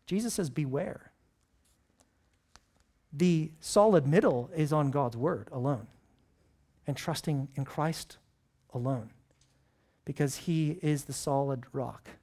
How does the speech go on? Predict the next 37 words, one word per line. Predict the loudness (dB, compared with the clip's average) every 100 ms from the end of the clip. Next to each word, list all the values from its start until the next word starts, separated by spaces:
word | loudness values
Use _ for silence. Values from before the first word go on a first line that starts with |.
| _ _ _ _ _
All | 4 8 8 4 -2
other | -4 -4
ground | -2 0 0 -2 -6 -10
is | -10
sinking | -8 -6 -6 -6
sand. | -8 -8 -10 -12 _ _ _ _ _ _ _ _ _ _ _ _ _ _ _ _ _ _
So | -8
beware, | -2 2 4 4 2
friend. | -2 -6 -4
Where | -2 0
are |
you | 2 2
at? | 2 -2 -6 -18 _ _ _ _ _ _ _ _
Do | 0
you, | 0
do | 2 2
you, |
do | 4
you, | 2
do | 2 -6 0
you | 0
tend | 2 6 6
to | 8
have | 8
a, | 6 4 2 -8 _ _ _ _ _ _ _ _ _ _ _ _ -14
a, | -6 -4 0
a | -2
proclivity | 0 -4 0 2 4 2
to | 0
fall | 2 4 6
off | 4 2
to | -2
be | -2 0
more | 4 4
of | 2
a |
legalist? | -2 -4 -4 -6 -8 -12 -16